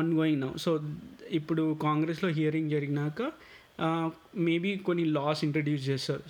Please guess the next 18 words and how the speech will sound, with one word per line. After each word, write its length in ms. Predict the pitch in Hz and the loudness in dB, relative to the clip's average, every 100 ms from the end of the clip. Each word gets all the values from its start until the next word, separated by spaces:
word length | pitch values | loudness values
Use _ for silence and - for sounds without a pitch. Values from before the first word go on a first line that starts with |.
| - | -2
so 140 | 143 | 0
that, 280 | 143 139 - - | 0 -2 -6 -10
ఆ, 40 | |
పీప్-, 440 | 151 - 147 143 160 | -10 -4 -4 -2 -4
ఆ, 180 | 139 | -2
కంపెనీస్ 460 | 135 139 135 147 135 | -2 -2 0 0 0
become 380 | 139 135 143 139 | -2 -2 -2 0
more 180 | 135 135 | 0 -2
responsible 560 | - - 135 131 135 135 | -4 -6 -8 -6 -8 -8
అని. 100 | - - - - - - | -10 -16 -20 -20 -20 -6
So, 80 | 247 | -4
problem 560 | 196 160 156 190 220 196 | 0 2 2 2 0 0
only, 300 | 202 220 202 196 160 | 0 0 -2 -2 0
not 180 | 156 175 | 2 2
only 140 | 208 202 | 0 0
Facebook 420 | 165 156 160 165 | 0 0 -2 -2
అనమాట, 260 | 160 135 135 | 0 0 -2
even 340 | 147 147 160 | 0 0 0